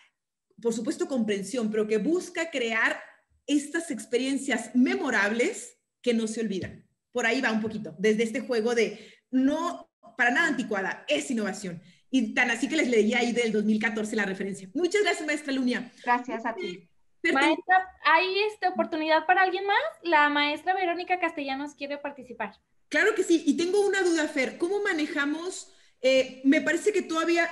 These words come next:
Speaker 1: hay, yo tengo apuntado que todavía hay siete cursos, pero ya están dichas las respuestas. ¿Cómo quieren, cómo proponemos regalar los cursos, si a alguien le interesa? ¿Y cuánto tiempo,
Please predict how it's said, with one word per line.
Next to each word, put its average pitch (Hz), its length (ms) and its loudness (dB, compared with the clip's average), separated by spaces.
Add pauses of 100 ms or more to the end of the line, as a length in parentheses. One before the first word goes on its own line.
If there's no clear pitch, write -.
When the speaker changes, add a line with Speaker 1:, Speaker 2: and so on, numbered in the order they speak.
Speaker 1:
hay, 311 420 -2
yo 320 140 -4
tengo 370 180 -6
apuntado 294 380 -2
que 302 80 -4
todavía 294 220 -2
hay 302 80 2
siete 302 360 -6
cursos, 220 640 -6
pero 247 180 2
ya 269 120 0
están 311 260 -2
dichas 294 240 0
las 262 140 -2
respuestas. 190 640 -8 (320)
¿Cómo 330 280 0
quieren, 320 360 0
cómo 330 240 -4
proponemos 262 420 -2
regalar 233 360 0
los 247 180 -6
cursos, 339 720 -4
si - 140 -8
a 240 40 0
alguien 254 140 -2
le 247 80 2
interesa? 247 480 0 (400)
¿Y 381 540 4
cuánto 311 340 0
tiempo, 294 420 -2